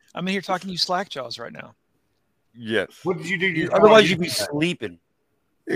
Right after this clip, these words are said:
Speaker 3: What did you do to your car yesterday, Jesse?
Speaker 1: What I do to my car yesterday? I found a scratch on it.
Speaker 3: What about Monday?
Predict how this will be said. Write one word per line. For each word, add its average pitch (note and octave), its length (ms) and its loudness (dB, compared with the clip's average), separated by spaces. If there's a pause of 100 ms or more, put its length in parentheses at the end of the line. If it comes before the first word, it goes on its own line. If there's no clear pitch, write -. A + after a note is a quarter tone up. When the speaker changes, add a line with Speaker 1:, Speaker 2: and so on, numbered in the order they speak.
(680)
Speaker 3:
What F3 140 -2
did F3 120 -2
you F3 100 -2
do F3+ 120 2
to E3+ 60 0
your D#3 120 -2
car D3 220 2
yesterday, A#2+ 420 -6
Jesse? A2 380 -12 (280)
Speaker 1:
What C#3+ 160 -8
I D3 60 2
do D3+ 120 -6
to D3+ 60 -12
my C#3 100 -10
car C#3+ 220 -4
yesterday? E3+ 360 -2
I C#3 40 2
found D3+ 240 -4
a - 40 -10
scratch C3+ 420 -4
on D3+ 160 -10
it. D#3+ 160 -16 (380)
Speaker 3:
What C#3+ 100 -6
about D3+ 240 2
Monday? C#3+ 440 -2